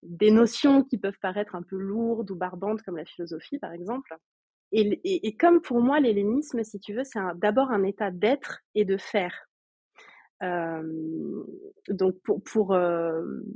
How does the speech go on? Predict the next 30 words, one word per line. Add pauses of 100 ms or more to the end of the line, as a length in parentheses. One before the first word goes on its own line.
(760)
pour
tenter
de
comprendre,
par
exemple,
le
fait
qu'une
civilisation
de
grands
penseurs
très
rationnels (480)
ait
pu
croire
et
ritualiser
autour
de
mythes (160)
aussi
approximatifs, (920)
il
faut
pour
moi,
hem,